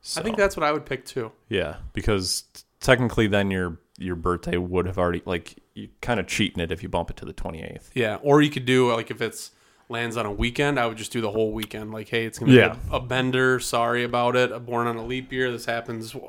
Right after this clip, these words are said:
Speaker 2: every once in a while. Was it four years or two?
Speaker 1: Four years.
Speaker 2: Four years. Um, yeah, just get absolutely annihilated. So, yeah, leap year birthdays, leap year in general, in general, very strange. It leads me to, um, we have daylight savings coming up.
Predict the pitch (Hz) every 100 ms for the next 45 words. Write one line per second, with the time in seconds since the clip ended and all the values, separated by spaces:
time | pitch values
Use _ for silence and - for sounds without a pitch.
0 | - 139 120 117 120 123 120 139 147 143
1 | 123 98 - 123 131 135 139 139 117 -
2 | - - 120 107 104 90 90 92 - 123
3 | 123 123 - _ _ _ _ 143 123 113
4 | 110 110 113 _ _ _ _ _ _ _
5 | 151 127 113 131 117 - 127 117 117 123
6 | 110 110 113 117 117 110 110 113 - -
7 | 110 - - - - - _ _ - -
8 | _ _ - 139 123 123 131 147 135 135
9 | 135 147 143 143 - - - 127 127 123
10 | 131 127 120 120 120 123 - 127 117 117
11 | 120 113 113 113 - 113 113 117 117 -
12 | - - 120 113 120 117 113 110 - 117
13 | 113 107 107 107 107 - _ - - 120
14 | 107 113 117 110 - 117 120 107 110 101
15 | 60 -